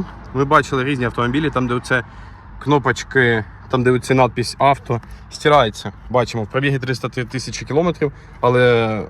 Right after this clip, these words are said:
всі надписи залишились на місці. Кнопочка жодна не стерта. Тут у нас все класно, навіть оце зазвичай це більш за все хворіє, але і тут все видно.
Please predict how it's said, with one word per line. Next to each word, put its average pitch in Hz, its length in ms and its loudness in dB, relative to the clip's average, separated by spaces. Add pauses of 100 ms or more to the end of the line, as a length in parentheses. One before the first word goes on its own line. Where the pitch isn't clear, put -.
(120)
всі - 180 -6
надписи 113 380 -2
залишились 110 520 0
на 113 60 -2
місці. 160 420 0 (260)
Кнопочка 120 580 2
жодна 113 300 4
не 113 120 0
стерта. 160 540 2 (220)
Тут 135 140 0
у 127 40 -4
нас 123 160 0
все - 120 -6
класно, 143 400 -2
навіть 117 220 0 (320)
оце 127 220 -2
зазвичай 117 440 2
це 110 220 0
більш 107 220 -8
за 110 100 -4
все 117 160 -4
хворіє, 135 400 -2
але 113 120 0
і 110 40 -6
тут 135 160 -8
все - 140 -4
видно. 98 240 -6